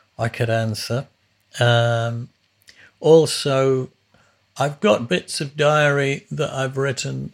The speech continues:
since I published the diary, so m-, much more modern times, um, you know, with, with a view to,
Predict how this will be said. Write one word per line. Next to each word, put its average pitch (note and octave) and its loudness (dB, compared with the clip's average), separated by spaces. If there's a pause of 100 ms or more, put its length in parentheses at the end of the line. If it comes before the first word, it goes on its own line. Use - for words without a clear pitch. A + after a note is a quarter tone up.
(120)
since - -4
I B2 2
published F3+ 0
the A#2 -4
diary, A2 -4
so C3+ -6
m-, C3+ -8
much D3+ -4
more C#3 -2
modern B2 -2 (420)
times, A#2+ -4 (640)
um, B2 0 (260)
you D3 -4
know, A2+ 2
with, A#2+ -4 (220)
with C3 0
a A2+ 4
view B2+ 2
to, A#2 -4